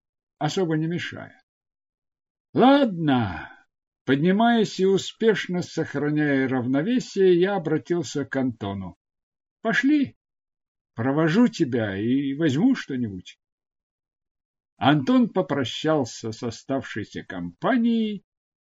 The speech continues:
и мы, выйдя из парка, направились к магазину. Ещё светло? Или уже? Белые ночи, беззаботные годы, свежий воздух и приятная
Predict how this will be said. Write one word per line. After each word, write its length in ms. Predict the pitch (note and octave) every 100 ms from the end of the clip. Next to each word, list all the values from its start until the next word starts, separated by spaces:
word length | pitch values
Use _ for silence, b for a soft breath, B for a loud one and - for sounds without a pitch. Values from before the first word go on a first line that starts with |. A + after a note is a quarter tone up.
| _
и 200 | E3+ A3
мы, 360 | A#3 C#4+ C#4+ C4
выйдя 460 | E3 B3 A#3 F#3+
из 240 | F3+ - -
парка, 520 | G3 A3+ G#3+ - F#3
направились 720 | E3 - C#3+ D3+ D#3 D3+ D3
к 140 | -
магазину. 800 | A#2 C3+ B2 A#2+ F#2+ G#2+ F#2+ D#2+ _ _ _ _ _ _ _ _ _ _ _ _ _
Ещё 600 | A#2+ D#3 - - G#3 A#3
светло? 800 | - F#3 A3+ - F#3+ A#3+ C4 F#3 _ _ _ _ _ _ _ _ _ -
Или 300 | B2+ D#3+ F3+
уже? 720 | G3 B3+ A3 F3+ D3 G2 - _ _ _ _ _ _ _ _ _ _ _ _ _ -
Белые 580 | G2+ F#3 F#3 F3 E3+
ночи, 540 | D#3+ E3+ G#3+ - - F#3
беззаботные 1400 | B2+ B2 D3 A2+ G#2+ C3+ A2 F3 A3+ - _ F#3+ F#3 F3+
годы, 640 | A#2+ F#2+ D3 D#3+ D3 B2 B2
свежий 580 | - A#2+ E3 B2+ C#3
воздух 960 | B2+ G#2 A2 A#3 B3+ F#3+ F3+ G3+ G3+ -
и 80 | D#3+
приятная 920 | - C3+ C#3+ C#3 E3 D#3+ _ D3+ D3